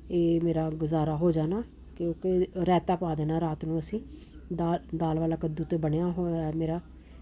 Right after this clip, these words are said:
ਤੇ ਇਹਨੂੰ ਤੜਕਾ ਵਗੈਰਾ ਲਾ ਕੇ ਰੱਖ ਲਵਾਂਗੇ। ਤੇ ਹੁਣ ਵਰਿੰਦਰ ਨੇ ਰੋਟੀ ਸਾਢੇ ਬਾਰਾਂ ਵਜੇ ਖਾਧੀ ਆ, ਉਹਨਾਂ ਨੇ ਹੁਣ ਕੁਛ ਖਾਣਾ ਨਹੀਂ। ਤੇ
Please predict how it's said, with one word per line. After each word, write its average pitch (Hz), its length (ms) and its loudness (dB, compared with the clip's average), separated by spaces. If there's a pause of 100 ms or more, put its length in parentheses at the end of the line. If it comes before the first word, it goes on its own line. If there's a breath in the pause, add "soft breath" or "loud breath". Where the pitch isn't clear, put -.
(260 loud breath)
ਤੇ 170 80 -2
ਇਹਨੂੰ 165 140 2
ਤੜਕਾ 165 300 -2
ਵਗੈਰਾ 160 240 0
ਲਾ 156 180 0
ਕੇ 156 120 -4
ਰੱਖ 156 200 -4
ਲਵਾਂਗੇ। 160 560 -2
ਤੇ 165 260 -2 (440)
ਹੁਣ 170 200 2
ਵਰਿੰਦਰ 160 360 4
ਨੇ 160 120 4
ਰੋਟੀ 165 220 2
ਸਾਢੇ 156 280 -2
ਬਾਰਾਂ 185 220 2
ਵਜੇ 190 200 2
ਖਾਧੀ 185 360 2
ਆ, 180 40 2 (460 loud breath)
ਉਹਨਾਂ 180 180 6
ਨੇ 175 60 6
ਹੁਣ 170 160 4
ਕੁਛ 160 240 -6
ਖਾਣਾ 160 320 -2
ਨਹੀਂ। 190 140 2 (880 loud breath)
ਤੇ 160 360 -4